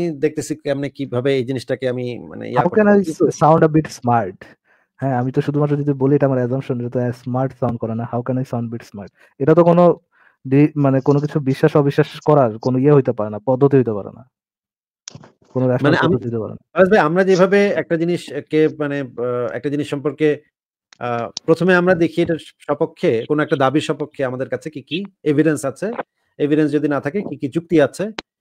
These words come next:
Speaker 1: কি কি প্রমাণ আছে, কি কি যুক্তি আছে, তারপর কি কি তথ্য আছে, সেগুলো আমরা যাচাই করে দেখি যে তথ্যগুলোকে আমরা কিভাবে ভেরিফাই করব। ভেরিফাই করে এরপরে আমাদেরকে যুক্তি যেই দিকে নিয়ে যাবে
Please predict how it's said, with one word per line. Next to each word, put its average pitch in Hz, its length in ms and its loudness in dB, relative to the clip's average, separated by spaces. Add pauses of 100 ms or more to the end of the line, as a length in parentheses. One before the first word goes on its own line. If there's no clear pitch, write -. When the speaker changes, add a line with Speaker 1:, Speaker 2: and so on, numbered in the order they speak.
(160)
Speaker 1:
কি 131 80 -10
কি 139 140 0
প্রমাণ 147 340 2
আছে, 143 220 -4
কি 147 100 -10
কি 131 100 -10
যুক্তি 127 300 -4
আছে, 180 300 -2
তারপর 123 280 -6
কি 127 120 -16
কি 131 80 -10
তথ্য 135 320 -2
আছে, 156 220 -2
সেগুলো 135 260 -6
আমরা 151 160 -6
যাচাই 139 280 -2
করে 147 140 -2
দেখি 143 240 -10
যে 233 120 -6
তথ্যগুলোকে 135 560 -8
আমরা 131 180 -6
কিভাবে 127 400 -6 (320)
ভেরিফাই 160 340 6
করব। 107 280 -8
ভেরিফাই 147 360 -2
করে 202 240 -4 (600)
এরপরে 220 380 6
আমাদেরকে 185 720 2
যুক্তি 202 460 -4
যেই 190 160 2
দিকে 202 240 -2
নিয়ে 185 220 0
যাবে 170 440 2